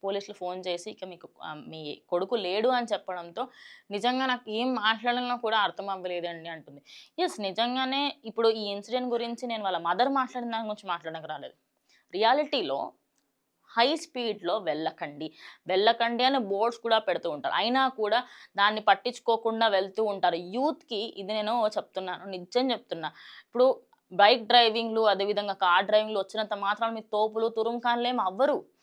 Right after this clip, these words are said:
ఖచ్చితంగా మీ అందరు మీరు సేఫ్టీగా ఉండాలి, సీట్ బెల్ట్లు పెట్టుకోవడము, అదేవిధంగా ఒక లిమిట్ తర్వాత లిమిట్ కంటే ఎక్కువగా స్పీడ్లో పోకపోవడం.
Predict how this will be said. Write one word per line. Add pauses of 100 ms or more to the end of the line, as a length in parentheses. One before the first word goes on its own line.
(320)
ఖచ్చితంగా
మీ
అందరు
మీరు
సేఫ్టీగా
ఉండాలి,
సీట్
బెల్ట్లు
పెట్టుకోవడము,
అదేవిధంగా (320)
ఒక
లిమిట్
తర్వాత
లిమిట్
కంటే
ఎక్కువగా
స్పీడ్లో
పోకపోవడం.